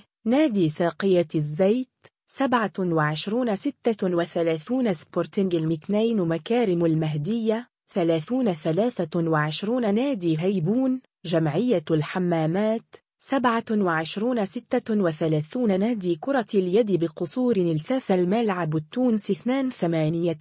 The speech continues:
اثنان وثلاثون، الاتحاد التميمي، الترجي الرياضي، اثنان وعشرون ثمانية وثلاثون.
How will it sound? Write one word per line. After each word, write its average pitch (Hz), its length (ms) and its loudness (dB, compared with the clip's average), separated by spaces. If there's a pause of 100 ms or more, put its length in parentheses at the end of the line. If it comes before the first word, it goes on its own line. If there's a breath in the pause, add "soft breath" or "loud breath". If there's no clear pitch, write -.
اثنان 208 460 0
وثلاثون، 160 680 0
الاتحاد 170 720 -2
التميمي، 165 760 0 (280)
الترجي 180 640 0
الرياضي، 151 800 0 (240)
اثنان 214 520 -2
وعشرون 185 680 0
ثمانية 175 720 0
وثلاثون. 196 960 0